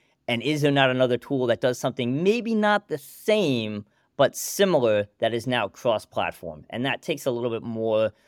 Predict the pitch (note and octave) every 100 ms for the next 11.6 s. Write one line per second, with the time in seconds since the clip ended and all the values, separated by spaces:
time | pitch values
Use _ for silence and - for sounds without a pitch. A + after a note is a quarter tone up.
0 | _ - C3 C3+ C3 A#2 A#2+ A#2+ A#2 -
1 | A#2 A2 G#2 - A2+ A2+ - G#2+ G2+ G#2
2 | G2 - C3 A2 G#2 - G#2+ A2 G2+ G#2
3 | G#2 A2 G#2 G2+ G2+ G2+ - B2+ C3+ A#2
4 | A#2+ - A2+ A2+ A2 G#2+ G#2+ - G#2 G2+
5 | - C3 G2+ G#2 G2+ G#2+ G2 - F#3 C3+
6 | _ _ F#3 G#3 F#3+ F3 E3+ D3 D#3 C#3+
7 | D3 C3+ C3 - C3+ - A#2+ E3 C3+ A2+
8 | G#2 - _ _ A2+ C#3 C#3+ C3+ A#2 -
9 | C#3+ A#2+ A#2+ - A#2+ G#2+ C#3 C3 A2+ A#2+
10 | G2+ C3 B2+ A#2 - A#2 G#2+ G#2 G#2 A2+
11 | G2 F#2+ G2+ E2 -